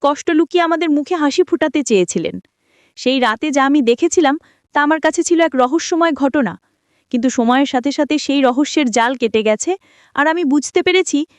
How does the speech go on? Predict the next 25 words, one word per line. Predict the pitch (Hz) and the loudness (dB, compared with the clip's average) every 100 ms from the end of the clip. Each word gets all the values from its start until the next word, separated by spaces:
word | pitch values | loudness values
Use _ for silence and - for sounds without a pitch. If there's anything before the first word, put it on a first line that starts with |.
| _ | _
সেটি | - 277 311 | -2 0 0
ছিল | - 320 | 2 2
ভালোবাসা, | 226 220 240 269 294 311 339 _ _ - | 2 0 2 2 2 0 -2 _ _ -2
ত্যাগ | 220 262 285 | 2 2 2
আর | 285 | 2
মানসিক | 254 233 269 302 - | 2 2 0 -2 -2
শক্তির | 247 - 302 294 | -2 0 0 0
এক | 294 | 2
নিরবচ্ছিন্ন | 254 262 277 320 - 294 277 | 2 2 2 -2 0 2 4
গল্প। | 202 170 - 151 _ _ _ _ - | 2 0 -4 -12 _ _ _ _ -4
আমার | 214 254 277 | 0 2 4
মা, | 226 226 285 - _ | 2 2 -2 -6 _
আমার | - 240 294 | 0 2 2
দাদু, | 254 247 254 247 196 _ _ | 2 0 2 0 -2 _ _
তারা | 269 311 | 0 2
দুজনেই | 277 294 349 392 | 2 2 2 2
ছিলেন | 381 359 | 2 2
আমার | 339 311 285 | 2 2 2
জীবনের | 277 311 320 | 2 2 2
এক | 320 - | 0 0
উজ্জ্বল | 277 294 370 | 0 2 2
দৃষ্টান্ত। | 269 220 - 185 175 - - _ _ _ _ | 2 -2 -4 -4 -4 -8 -14 _ _ _ _
তারা | 254 285 | 0 2
আমাকে | 311 320 349 | 0 0 -2
শিখিয়েছেন | - 294 381 - 262 | -2 0 0 2 0